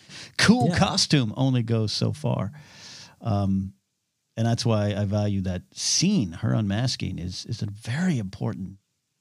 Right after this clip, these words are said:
Speaker 1: moment in the story of Star Wars, 'cause it's a story of seeking justice, um, when none was given to you.
Speaker 2: Yeah, I mean, and that's, you know, we, you and I have talked about it a lot, about how Solo is this great, uh, thrill ride, and it's a great,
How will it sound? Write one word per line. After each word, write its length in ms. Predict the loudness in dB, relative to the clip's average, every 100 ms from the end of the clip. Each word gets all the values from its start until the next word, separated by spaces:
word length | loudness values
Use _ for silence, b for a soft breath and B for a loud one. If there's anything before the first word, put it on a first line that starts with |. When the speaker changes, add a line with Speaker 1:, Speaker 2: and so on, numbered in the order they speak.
| _ _ _ _ _ _ -4
Speaker 1:
moment 440 | 2 4 2 -2 -8
in 100 | -6
the 60 |
story 480 | -2 0 0 -2 -6
of 80 | -8
Star 280 | -2 0 2
Wars, 240 | 0 -4
'cause 180 | -6 -8
it's 200 | -10 -16
a 20 |
story 400 | -10 -4 -2 -2
of 200 | -6 -12 -18 B B B -12
seeking 580 | -6 -4 0 -2 -2 -2
justice, 640 | -2 -2 -4 -6 -6 -10 _ _ _
um, 400 | -10 -8 -8 -12 _ _
when 200 | -4 0
none 200 | 0 -2
was 220 | -4 -6
given 300 | -2 0 0
to 100 | -4
you. 60 | -14 _ _ _ _ _ _ _ _ 2
Speaker 2:
Yeah, 420 | 2 2 -2 2
I 80 | 2
mean, 160 | 2 2
and 140 | 2
that's, 300 | 2 -2 0
you 160 | 2 4
know, 120 | 2
we, 100 | 2
you 200 | 2 2
and 60 | 2
I 40 |
have 120 | 2
talked 180 | 0 0
about 200 | 2 2
it 80 | 2
a 60 | 2
lot, 260 | 2 0
about 220 | 0 -2
how 140 | 0 0
Solo 320 | 2 2 2
is 220 | 2 0
this 180 | 0 -2
great, 420 | -2 0 -2 -6 _ -2
uh, 180 | -2
thrill 300 | 2 2 2
ride, 260 | 0 -2 -2
and 80 | -4
it's 120 | -2
a 40 |
great, 320 | -2 -2 -4